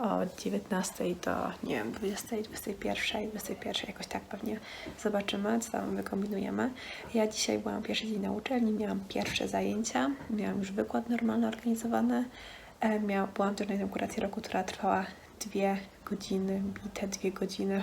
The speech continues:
<laughs> po prostu siedziałam tam i już miałam momentami dość, ale cieszę się, bo rok temu nie byłam na inauguracji, też moja przewodnicząca wydziału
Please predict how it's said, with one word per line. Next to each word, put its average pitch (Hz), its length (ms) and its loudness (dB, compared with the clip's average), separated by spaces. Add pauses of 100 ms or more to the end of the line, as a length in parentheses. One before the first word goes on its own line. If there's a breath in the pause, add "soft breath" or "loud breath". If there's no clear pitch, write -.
<laughs> - 160 0
po 214 60 2
prostu 208 280 0
siedziałam 196 520 2
tam 196 320 2
i 196 120 2 (440 loud breath)
już 202 100 2
miałam 196 220 4
momentami 196 500 2
dość, 202 320 2 (100)
ale 196 160 2 (480 loud breath)
cieszę 233 260 6
się, 226 160 2
bo 220 120 0
rok 202 100 0
temu 190 200 0
nie 190 120 0
byłam 214 200 4
na 220 80 6
inauguracji, 214 640 2
też 190 240 2
moja 190 300 0
przewodnicząca 190 580 0
wydziału 190 540 2